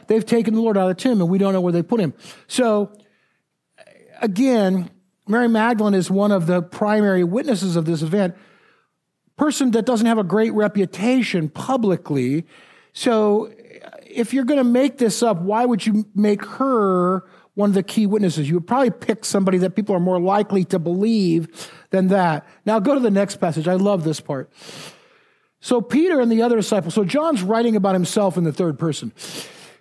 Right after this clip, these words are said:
"Peter and the other disciple started for the tomb. Both were <laughs> running, but the other disciple outran Peter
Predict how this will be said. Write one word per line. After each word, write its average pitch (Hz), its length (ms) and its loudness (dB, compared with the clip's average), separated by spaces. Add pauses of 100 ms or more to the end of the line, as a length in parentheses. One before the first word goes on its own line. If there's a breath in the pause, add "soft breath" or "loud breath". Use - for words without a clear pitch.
(160)
"Peter 330 200 0
and 277 100 2
the 247 80 2
other 247 140 2
disciple 208 400 -2
started 240 420 -2
for 214 220 -2
the 190 80 0
tomb. 190 480 -2 (180)
Both 254 400 0
were 254 140 0
<laughs> - 260 -4
running, 269 220 2
but 202 120 -2
the 214 80 0
other 277 140 0
disciple 226 380 0
outran 214 560 0
Peter 175 320 -2